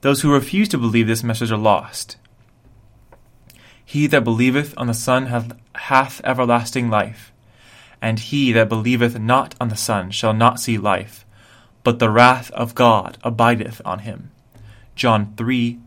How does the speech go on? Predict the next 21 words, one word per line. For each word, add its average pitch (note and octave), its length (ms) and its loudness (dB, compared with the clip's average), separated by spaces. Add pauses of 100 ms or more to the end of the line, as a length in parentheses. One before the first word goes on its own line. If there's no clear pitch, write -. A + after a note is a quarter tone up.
thirty-six. - 720 -8 (1400)
God's D#3 320 2
grace C3 540 0
and A#2+ 200 -6
wrath G#2 500 2
both B2 460 2
begin A#2 500 0
in A2+ 140 -6
history. - 640 -8 (1160)
This - 280 0
means C#3+ 380 0
that G#2+ 460 -6
Jesus' C#3+ 440 -4
work A2+ 500 0
of B2 120 -2
redemption B2 680 -2
in A#2 120 -6
history A2+ 440 -4
is G#2 100 -8
twofold, D#3 800 -4 (840)
reconciliation D3+ 1120 0